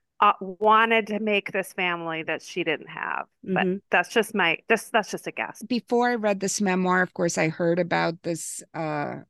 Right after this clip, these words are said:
Speaker 3: when the early readers <laughs> read it, and I heard about that Justin didn't wanna have a baby. And there was, seems to be some kind of general perception that he that he was wrong, that this was his fault.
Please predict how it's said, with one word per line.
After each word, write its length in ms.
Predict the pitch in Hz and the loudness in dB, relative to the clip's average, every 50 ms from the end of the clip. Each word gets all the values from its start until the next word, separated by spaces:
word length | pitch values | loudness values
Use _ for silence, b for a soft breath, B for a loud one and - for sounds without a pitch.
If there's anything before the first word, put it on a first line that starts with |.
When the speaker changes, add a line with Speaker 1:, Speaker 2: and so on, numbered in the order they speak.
| _ _ _ - - | _ _ _ -20 -16
Speaker 3:
when 340 | - - 156 165 151 151 156 143 | -12 -6 -4 -2 -2 0 2 4
the 220 | 156 147 156 156 - | 6 6 6 6 4
early 320 | 160 160 156 156 156 156 151 | 4 4 6 6 4 4 2
readers 680 | 143 143 156 156 151 151 156 147 202 190 156 165 175 | 2 2 2 2 2 2 4 4 4 4 4 2 0
<laughs> 80 | 160 160 | 0 2
read 200 | 175 160 147 156 | 2 2 4 4
it, 80 | 170 165 | 2 2
and 160 | 165 160 156 | 2 0 0
I 120 | 156 156 | 0 -2
heard 260 | 160 - 165 151 151 156 | -2 -2 0 0 0 0
about 340 | 151 151 147 143 147 147 - | 0 0 0 0 0 0 -2
that 120 | 147 143 | -4 -4
Justin 500 | 139 - 156 147 143 - - 160 151 147 | -2 -2 -2 -2 -4 -4 -4 -4 -4 -4
didn't 260 | 143 151 143 139 139 | -2 -2 -2 -4 -2
wanna 220 | - 143 139 143 143 | -2 -2 -2 -2 -2
have 200 | 147 151 135 143 | -2 -2 -4 -4
a 60 | 147 | -6
baby. 380 | 143 - 143 143 143 151 170 175 | -4 -2 -2 -2 0 0 0 0
And 100 | 180 190 | 0 0
there 100 | 240 294 | 0 0
was, 140 | 339 392 392 | -2 -2 -4
seems 340 | - - - 381 381 381 - | -4 -6 -4 -4 -4 -4 -4
to 100 | - - | -6 -8
be 120 | - 285 277 | -4 -4 -4
some 220 | - - 262 247 | -4 -4 -4 -6
kind 280 | - - 262 240 233 233 | -6 -6 -6 -4 -2 -2
of 120 | 214 185 | -4 -4
general 580 | - - 208 196 196 196 196 190 185 185 190 B B B B B B B B B B B B B _ _ _ _ _ _ - | -2 -2 -2 0 0 2 2 2 0 0 -2 B B B B B B B B B B B B B _ _ _ _ _ _ -4
perception 840 | 190 175 - - - - 170 190 - - - - 185 165 160 165 160 | -2 -2 -2 0 2 4 4 4 4 2 -2 2 2 2 2 2 4
that 200 | - 156 156 151 | 4 4 4 4
he 680 | - - 180 160 156 156 156 156 151 147 139 - - _ _ _ _ _ - | 0 -4 -2 2 2 4 4 2 2 0 -2 -6 -8 _ _ _ _ _ -6
that 140 | - 165 151 | -4 -4 -2
he 180 | - - 180 | -2 -2 -2
was 260 | 165 160 156 135 127 131 | 0 2 0 0 0 -2
wrong, 640 | 127 143 160 175 175 165 160 160 160 160 160 160 | 0 2 4 6 8 8 8 8 6 6 4 0
that 140 | 147 131 131 | -2 -2 -4
this 160 | 135 135 - | -4 -4 -4
was 180 | - 131 - - | -4 -4 -4 -2
his 240 | 120 113 131 - - - - | -4 -2 -2 -4 -6 -4 0
fault. 680 | 202 190 180 170 170 165 165 156 - - - - - | 2 4 4 4 4 2 2 -2 -4 -10 -12 -12 -14